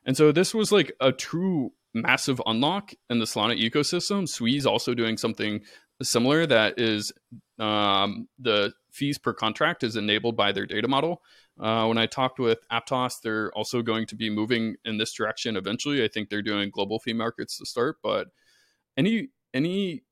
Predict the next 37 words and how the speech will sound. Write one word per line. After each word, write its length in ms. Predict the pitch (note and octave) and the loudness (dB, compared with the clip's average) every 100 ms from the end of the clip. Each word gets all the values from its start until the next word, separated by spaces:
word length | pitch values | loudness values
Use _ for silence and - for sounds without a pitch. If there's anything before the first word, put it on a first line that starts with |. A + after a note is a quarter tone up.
| _ | _
blockchain, 640 | - A2 - C#3+ C#3 C3 G#2 | -2 -2 0 0 2 2 0
in 60 | |
my 160 | G#2+ A2 | 0 0
point 220 | - B2+ | 2 0
of 60 | A2+ | 2
view, 200 | A#2 A#2+ | 2 2
again, 280 | A2 A2+ | 2 0
that, 180 | G#2 - | 0 0
like, 320 | G#2 F#2+ - - | 2 2 -2 -8
does 160 | A#2 - | -6 -2
not 160 | B2 | -2
have, 200 | B2+ A#2+ | 0 0
like, 200 | A2 G2 - | 2 0 0
isolated 480 | B2 - A#2 G#2 | -2 0 0 0
fee 140 | - B2 | -2 -2
markets, 420 | D3 D#3+ F#3 - C3+ | 0 0 -4 -4 -4
this 180 | D3 | -2
is 140 | G3+ D#3+ | -2 -2
the 100 | C3+ | 0
reason 400 | C3 D3+ C#3+ A2+ | 0 0 0 2
why, 160 | G#2 | 2
like, 300 | G#2 G#2 G2 | 4 4 2
people 240 | - A#2+ A2+ | -2 0 0
are 60 | |
kind 160 | G#2 A2+ | 0 -4
of 80 | A2 | -2
going 260 | B2+ D3 | 0 0
to 120 | C3+ - | -2 -4
L 140 | G#2 | -4
twos 380 | - G2+ G2 - | -4 -6 -6 -6
and 120 | G#2+ | -2
then 120 | A#2+ | 0
you 80 | B2 | 0
need 180 | C3 B2 | 0 0
an 100 | B2+ | 0
L 120 | B2+ | -2
three, 400 | B2+ F#3 D#3 | -2 -4 -4